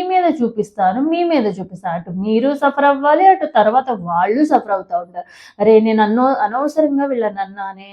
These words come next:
నా ఫ్రస్ట్రేషన్‌ని ఎక్కడో ఉన్నదాన్ని ఇంకొకడో చూపిస్తున్నానే, so అనవసరంగా వాళ్ళని బాధ పెట్టానే" అలా అని చెప్పి సారీ చెప్పాలంటే ఈగో అనమాట. So ఇలాంటి మెంటాలిటీ ఉండి వాళ్ళు, మీరేమో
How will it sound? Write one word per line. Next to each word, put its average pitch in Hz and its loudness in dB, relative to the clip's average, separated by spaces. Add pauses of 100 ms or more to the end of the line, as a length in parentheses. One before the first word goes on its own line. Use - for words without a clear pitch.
నా 214 -4 (100)
ఫ్రస్ట్రేషన్‌ని 262 0
ఎక్కడో 247 0
ఉన్నదాన్ని 254 2
ఇంకొకడో 247 -2 (120)
చూపిస్తున్నానే, 190 -6 (500)
so 302 6
అనవసరంగా 285 4
వాళ్ళని 277 2
బాధ 190 4 (100)
పెట్టానే" 208 0
అలా 170 0
అని 277 4
చెప్పి 302 2
సారీ 269 4
చెప్పాలంటే 269 2
ఈగో 208 2
అనమాట. 175 -2 (920)
So 254 -2
ఇలాంటి 254 2
మెంటాలిటీ 254 0
ఉండి 190 -6 (800)
వాళ్ళు, 302 8 (720)
మీరేమో 311 4